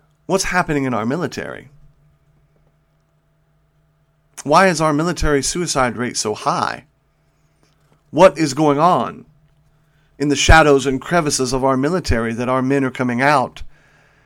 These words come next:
as dysfunctional, as broken psychologically as they are?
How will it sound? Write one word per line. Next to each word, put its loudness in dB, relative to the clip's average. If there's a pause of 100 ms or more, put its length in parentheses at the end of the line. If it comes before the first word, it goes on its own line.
(260)
as 4
dysfunctional, -2 (420)
as 0
broken 0 (140)
psychologically 0
as -6
they -8
are? 2